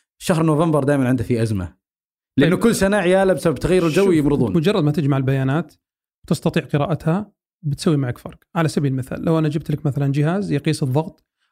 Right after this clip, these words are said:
Speaker 2: أو يقيس السكر أو الشغلات الموسمية مثل درجة الحرارة، و-، وتجمع البيانات هذه بش-، بشكل مستمر، آه، كل ما صار عندك، آه، مثلًا، آه، آه، إنفلونزا أو التهاب أو كذا أدى إلى وجود حرارة، وقس درجة الحرارة، فهو يسجلها،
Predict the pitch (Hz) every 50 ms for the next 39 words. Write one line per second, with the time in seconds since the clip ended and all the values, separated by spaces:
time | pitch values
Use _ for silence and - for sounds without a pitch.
0 | _ _ 170 160 160 160 - 156 - - 131 - - - - - - 180 - -
1 | - 202 226 214 185 - - 170 170 180 - 160 156 156 143 - 156 160 156 147
2 | 135 - 147 131 143 131 131 135 131 - 127 - - - 147 - - - _ _
3 | _ _ _ _ _ _ _ _ _ - 180 160 156 156 156 160 - - 175 -
4 | 240 254 180 147 160 139 139 143 147 147 147 147 170 165 - 156 147 143 135 -
5 | 190 - 175 165 151 147 165 165 170 165 156 - - - - 160 143 151 156 156
6 | - 165 160 190 226 - - 277 - _ - - 151 143 143 143 - - - -
7 | 165 156 143 127 - 165 143 127 139 147 135 139 - - - 151 135 127 127 131
8 | 143 147 147 - 151 156 143 - 147 139 139 135 135 139 139 143 147 143 147 -
9 | - - - 156 - - - - _ _ - - _ _ _ _ - - - -
10 | - - - - - - - - - - 208 202 214 175 - 196 180 170 160 156
11 | 135 147 143 143 151 143 143 139 135 135 139 131 - - 147 139 139 135 135 127
12 | - - 151 151 165 175 143 139 160 147 143 143 143 143 135 151 143 - - 139
13 | 143 139 156 175 170 - 165 - 160 156 147 135 135 143 117 - 139 143 151 170
14 | - 190 208 180 - - 131 120 139 131 127 123